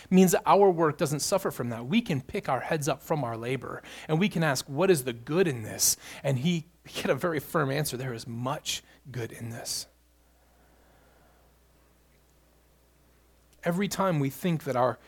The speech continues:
striving for holiness that we've talked about has fallen flat, we look at our lives and we are,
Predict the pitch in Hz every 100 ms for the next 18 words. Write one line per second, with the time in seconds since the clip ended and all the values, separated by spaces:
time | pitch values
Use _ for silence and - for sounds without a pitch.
0 | - - - 175 160 190 160 120 - -
1 | 214 202 131 123 - 190 196 135 113 -
2 | 139 131 - 143 143 131 139 - - -
3 | - - 143 - 156 139 131 165 131 -
4 | 151 170 202 196 143 143 143 135 139 160
5 | 180 135